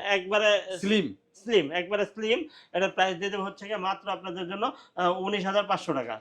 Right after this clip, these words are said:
Speaker 2: উনিশ হাজার পাঁচশো টাকা।
Speaker 1: উনিশ হাজার পাঁচশো টাকা। তারপরে হচ্ছে কি এ ফিফটি ওয়ান। এ ফিফটি ওয়ান এটা কিন্তু in display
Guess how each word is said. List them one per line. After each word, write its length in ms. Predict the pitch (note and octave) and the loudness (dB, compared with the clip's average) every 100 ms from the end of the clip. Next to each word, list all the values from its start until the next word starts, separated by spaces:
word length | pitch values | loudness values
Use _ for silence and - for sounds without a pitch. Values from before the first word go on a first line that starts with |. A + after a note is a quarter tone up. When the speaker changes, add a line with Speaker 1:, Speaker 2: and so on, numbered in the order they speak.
| - | -8
Speaker 2:
উনিশ 280 | E3 F3 E3 | -4 0 4
হাজার 160 | E3+ | 4
পাঁচশো 120 | F#3 F3 | 6 4
টাকা। 120 | F3+ | 2
Speaker 1:
উনিশ 120 | F3+ | 0
হাজার 80 | G3 | 0
পাঁচশো 300 | F#3 F3+ F#3 | 0 -2 -2
টাকা। 200 | G3 G#3 | -2 0
তারপরে 400 | F3+ F3 F#3+ G3 | 0 0 -2 -4
হচ্ছে 220 | F#3+ F#3+ | -4 -4
কি 60 | A3 A#3 - _ F#3+ | -4 -4 -10 _ 0
এ 100 | G#3+ | 0
ফিফটি 320 | G#3+ G#3+ A3 | 0 -4 -2
ওয়ান। 360 | E3+ C#3+ B2 G#2+ _ _ _ - | 2 2 0 -4 _ _ _ 0
এ 220 | G3 G#3 | 2 2
ফিফটি 340 | G#3+ G#3+ - | 0 -4 0
ওয়ান 420 | F#3 D#3+ F#3+ G3 D#3+ _ _ _ _ _ _ _ | 4 6 6 4 -4 _ _ _ _ _ _ _
এটা 140 | F3 G3 | 0 0
কিন্তু 140 | G#3 A3 | 0 2
in 160 | G#3 G#3+ | 2 6
display 260 | A3 A3 | 4 4